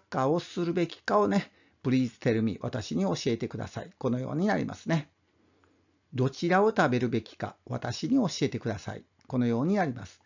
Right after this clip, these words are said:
Please tell me。ね、ここまでは同じですね。Which toでどちらを何々すべきかという意味となりますので、which to eatでね、どちらを食べるべきかという形となりますね。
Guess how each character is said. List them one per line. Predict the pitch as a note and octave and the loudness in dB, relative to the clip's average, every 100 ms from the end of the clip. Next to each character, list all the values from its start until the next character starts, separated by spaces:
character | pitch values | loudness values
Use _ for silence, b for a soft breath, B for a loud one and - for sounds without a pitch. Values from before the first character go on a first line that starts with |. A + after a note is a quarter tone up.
| b b b _ | b b b _
Please | - D3+ F#3 G#3 - | -2 2 2 0 -4
tell | - B2 A#2 | 0 2 2
me。 | G2+ - | -2 -2
ね、 | D#3 D3+ | 0 0
こ | - | -2
こ | - | 0
ま | F#3 | 2
で | F3+ | 2
は | E2 | 2
同 | C3 A#2+ | 2 0
じ | G2+ | -2
で | E2 | -8
す | - F3 | -6 -4
ね。 | D3+ b b b b b - | -4 b b b b b -2
Which | A#2 D#3+ - - - | 4 4 2 -10 -2
to | A3 D#3 | 2 2
で | C3+ - - | 2 0 -2
ど | B2 | -4
ち | A#2+ - | -2 -2
ら | D3+ F3+ | 2 4
を | A3 | 2
何 | G3+ D#3 | 2 2
々 | D3+ A#2+ | 2 0
す | - - | -2 -4
べ | C3+ | -4
き | - | -4
か | - - - | -10 -10 -8
と | - D#3 | -2 4
い | D3+ | 6
う | D3+ | 4
意 | D#3+ | 2
味 | D3+ | 0
と | G3+ | 2
な | G3 | 2
り | D3+ | 2
ま | A#2 | 0
す | - | -4
の | A2+ | -4
で、 | A#2 D3+ b b _ | 0 0 b b _
which | A#2 C#3+ E3+ - - | 2 2 2 -6 -8
to | A3 B3 - | -4 -4 -4
eat | F3 C3+ - - | -2 -2 -2 -4
で | D3 | -2
ね、 | D#3+ b b b | -2 b b b
ど | C3 A#2 | -2 -2
ち | D3 | 0
ら | C#3 D#3+ | 2 4
を | G3 | 2
食 | E3+ A2+ | 0 -2
べ | C3+ | 0
る | D3 | 0
べ | F3 | -2
き | F3 - | -4 -8
か | E3 - - | -10 -12 -8
と | - | -4
い | |
う | C#3 | -2
形 | D3 D3+ - | -2 -4 0
と | A3 | 2
な | F#3+ | 2
り | A#2+ | -2
ま | - | -6
す | - | -4
ね。 | E3+ D3 | -2 -2